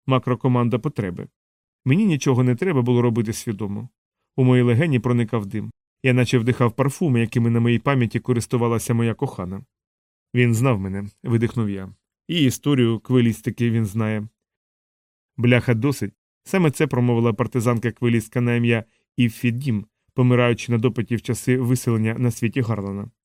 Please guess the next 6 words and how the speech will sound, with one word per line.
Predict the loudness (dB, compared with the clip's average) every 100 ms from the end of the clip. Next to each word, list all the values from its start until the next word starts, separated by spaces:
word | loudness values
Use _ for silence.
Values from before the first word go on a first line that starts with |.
| _ _ -4
В | 2
ній | 4 4
була | 4 2
встановлена | 0 0 2 2 2 2
внутрішня | 0 -2 -4 -2 -2
вибухівка, | 0 0 -2 -4 -4